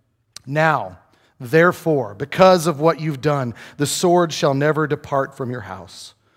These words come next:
because you've despised me. You've taken Uriah the Hittite to be your wife." David has despised God.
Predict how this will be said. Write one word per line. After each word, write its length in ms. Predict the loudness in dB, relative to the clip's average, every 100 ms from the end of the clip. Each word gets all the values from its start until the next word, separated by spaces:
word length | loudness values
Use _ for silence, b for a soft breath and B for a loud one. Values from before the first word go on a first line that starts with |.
| _ _ -14
because 320 | -8 -6 -4
you've 160 | -6 -8
despised 760 | -8 -8 -4 -4 -2 -4 -6
me. 360 | -10 -10 -12 -18 _ _ _
You've 220 | -12 -10 -4
taken 340 | -2 -2 -4
Uriah 500 | -4 -2 0 0 0
the 100 | -4
Hittite 460 | -4 -4 -6 -10 -12
to 100 | -16
be 120 | -12
your 160 | -10
wife." 500 | -8 -10 -12 -16 -20 _ _ _ _ _ _ _ _ _
David 280 | -4 -2 -2
has 140 | -4
despised 760 | -6 -8 -6 -4 -2 -4 -6 -8
God. 420 | -8 -8 -10 -16